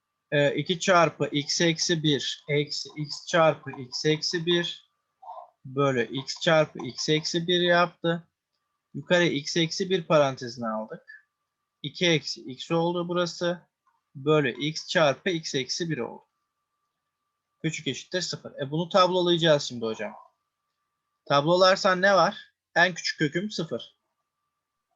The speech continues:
Sonra iki tane ne var? Bir var. Sonra bir tane iki var.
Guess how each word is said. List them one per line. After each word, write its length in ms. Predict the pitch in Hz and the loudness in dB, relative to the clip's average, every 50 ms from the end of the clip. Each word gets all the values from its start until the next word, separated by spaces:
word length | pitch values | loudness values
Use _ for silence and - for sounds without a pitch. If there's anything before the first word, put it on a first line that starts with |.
| _ _ _ _ _ _ _ _ _ _ _ | _ _ _ _ _ _ _ _ _ _ _
Sonra 360 | - - 165 165 180 190 - | -6 0 2 4 6 6 4
iki 300 | - 160 156 - 208 - | 4 0 -2 -2 -2 2
tane 480 | - 214 190 185 165 165 202 226 214 - | 4 4 6 6 4 4 2 0 -2 -2
ne 180 | 170 165 175 175 | 0 0 2 4
var? 360 | 160 160 214 - - - - _ _ _ _ _ _ _ _ _ _ _ _ _ _ _ _ _ _ _ _ _ _ _ _ _ _ _ _ _ | 4 2 0 -2 -6 -12 -20 _ _ _ _ _ _ _ _ _ _ _ _ _ _ _ _ _ _ _ _ _ _ _ _ _ _ _ _ _
Bir 220 | 147 139 160 151 | -6 -4 -2 0
var. 380 | 151 127 120 156 - - - _ _ _ _ _ _ _ _ _ _ _ _ _ _ _ _ _ _ _ _ _ _ _ | 2 2 2 2 0 -4 -10 _ _ _ _ _ _ _ _ _ _ _ _ _ _ _ _ _ _ _ _ _ _ _
Sonra 340 | _ 160 165 175 180 175 | _ -2 0 0 0 0
bir 120 | 175 190 - | -2 -2 0
tane 400 | 208 185 170 165 175 214 240 - _ _ _ _ _ _ _ _ _ _ | 2 2 2 2 2 0 -2 -4 _ _ _ _ _ _ _ _ _ _
iki 200 | - 135 - 127 | -14 -12 -8 -8
var. 240 | 104 - - - _ | -8 -8 -10 -14 _